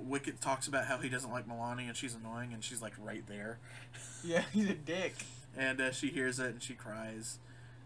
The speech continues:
Speaker 2: Which, he didn't really say anything that offensive. He just said, "I don't like her, she's kind of annoying."
Speaker 1: Yeah.
Speaker 2: Which, apparently is rude. It's not like he called her a cunt or anything, so.
Speaker 1: Yeah, that fucking cunt Milani. I just can't stand that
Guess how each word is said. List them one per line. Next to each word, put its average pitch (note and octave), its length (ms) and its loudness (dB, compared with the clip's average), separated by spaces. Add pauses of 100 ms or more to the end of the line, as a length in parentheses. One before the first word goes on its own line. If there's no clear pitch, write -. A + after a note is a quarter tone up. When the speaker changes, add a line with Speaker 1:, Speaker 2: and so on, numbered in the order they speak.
(260)
Speaker 2:
Which, G#3 380 6 (280)
he C4 100 -4
didn't C#4 340 -4 (440)
really F#3 320 0
say D#3+ 300 -2
anything F#3 400 -4
that F#3 160 0
offensive. G3 560 -4
He F#3+ 100 -4
just D#3 240 -8
said, D3+ 220 -2 (1040)
"I C3+ 80 0
don't C3 220 2
like B2 220 -4
her, C#3+ 100 -6
she's A#2+ 440 -10
kind A#2+ 140 -8
of A2 80 -6
annoying." A2+ 360 -6 (200)
Speaker 1:
Yeah. A2 220 -4 (440)
Speaker 2:
Which, D3 280 -2 (420)
apparently F#3 400 0
is B2 140 -4 (180)
rude. C3+ 240 -4 (320)
It's - 240 4
not G#3+ 80 8
like G3 120 4
he F3 80 -4 (120)
called D3 160 0
her C3+ 140 0
a - 160 -8
cunt D#3+ 240 -2
or A#2+ 80 -6
anything, G#2+ 400 -6 (100)
so. C3+ 240 -4 (880)
Speaker 1:
Yeah, D3+ 140 8
that F#3 140 10
fucking D3 360 10
cunt F3 200 8
Milani. C3+ 460 8
I - 40 6
just E4 160 4
can't C3+ 160 4
stand C#3+ 260 4
that A#2 160 2